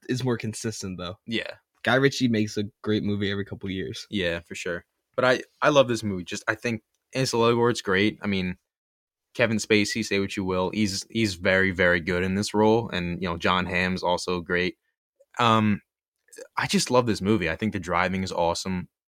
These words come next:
Speaker 2: And the editing, of course, being Edgar Wright, is just, like, perfect.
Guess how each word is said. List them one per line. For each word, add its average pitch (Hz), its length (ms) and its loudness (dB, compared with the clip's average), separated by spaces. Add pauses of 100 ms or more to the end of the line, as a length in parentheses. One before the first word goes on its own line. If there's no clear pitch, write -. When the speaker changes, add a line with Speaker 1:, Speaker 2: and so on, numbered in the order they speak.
(640)
Speaker 2:
And 95 160 -2
the 87 120 0
editing, 92 480 0
of - 120 -14
course, 87 460 0
being 90 240 -4
Edgar 85 220 0
Wright, 85 260 2
is 82 140 -6
just, - 220 -12 (100)
like, 80 200 -6 (520)
perfect. - 380 -4